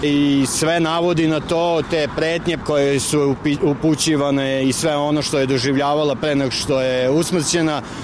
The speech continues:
govore da je, da je postojala namera da se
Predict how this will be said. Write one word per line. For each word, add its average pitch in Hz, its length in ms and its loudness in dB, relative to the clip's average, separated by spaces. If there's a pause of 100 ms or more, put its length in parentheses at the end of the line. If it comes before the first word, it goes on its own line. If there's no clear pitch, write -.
(140)
govore 151 460 2
da 143 140 0
je, 139 120 2 (540)
da 147 60 0
je 123 140 -4
postojala 156 600 0
namera 139 420 0
da 127 140 0
se 131 200 -2